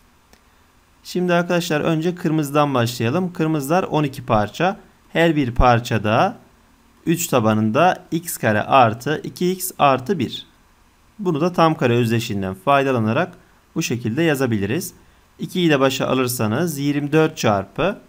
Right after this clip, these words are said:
üç tabanında x artı bir. Bu bizim kırmızı borumuzun uzunluğudur.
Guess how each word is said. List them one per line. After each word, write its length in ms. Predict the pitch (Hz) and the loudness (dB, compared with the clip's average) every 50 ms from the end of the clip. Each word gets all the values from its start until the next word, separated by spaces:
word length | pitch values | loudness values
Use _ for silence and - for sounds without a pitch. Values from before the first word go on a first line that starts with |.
| _ _ _ _ _ _ - | _ _ _ _ _ _ -2
üç 220 | 160 170 160 - | -2 -2 -2 0
tabanında 460 | - 151 131 117 117 117 120 139 190 | 0 0 2 2 2 0 0 -2 -2
x 260 | - - 170 175 - 156 | -2 -4 -6 -4 0 2
artı 300 | 143 139 135 - 151 - | 2 2 2 0 -4 -6
bir. 220 | - 120 - - _ _ _ _ _ _ _ _ _ _ _ _ - | -8 -10 -14 -18 _ _ _ _ _ _ _ _ _ _ _ _ 0
Bu 120 | 202 190 | 2 4
bizim 420 | 190 170 135 135 139 160 180 220 - - - _ _ _ _ _ _ _ | 4 4 4 2 0 0 0 -4 -8 -12 -20 _ _ _ _ _ _ _
kırmızı 460 | - - 165 165 170 175 170 196 190 | -4 -2 0 2 2 2 2 0 2
borumuzun 460 | 170 165 143 131 123 113 110 143 185 190 | 2 2 2 2 0 -2 -2 -2 -4 -4
uzunluğudur. 840 | - - 143 135 135 143 143 139 131 117 - - - - - - | -4 -6 -6 -4 -4 -4 -2 0 0 -2 -2 -4 -10 -16 -20 -20